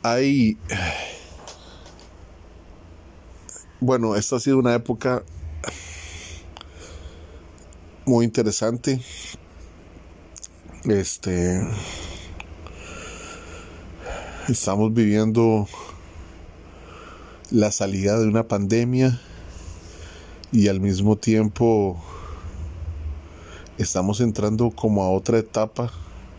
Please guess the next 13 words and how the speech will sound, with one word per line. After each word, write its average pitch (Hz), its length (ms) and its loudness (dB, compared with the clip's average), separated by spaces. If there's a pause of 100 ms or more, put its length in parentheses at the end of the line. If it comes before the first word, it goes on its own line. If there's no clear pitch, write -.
(800)
que 104 140 2
sería, 92 1000 2 (2250)
este, 85 960 2 (220)
la 95 160 6
violencia. 120 520 2 (3250)
En 107 140 6
Ucrania 117 680 4 (160)
muchas 110 340 2
personas 110 360 2
están 110 300 0
muriendo 110 520 4 (1600)
porque 101 320 2
Rusia 110 520 4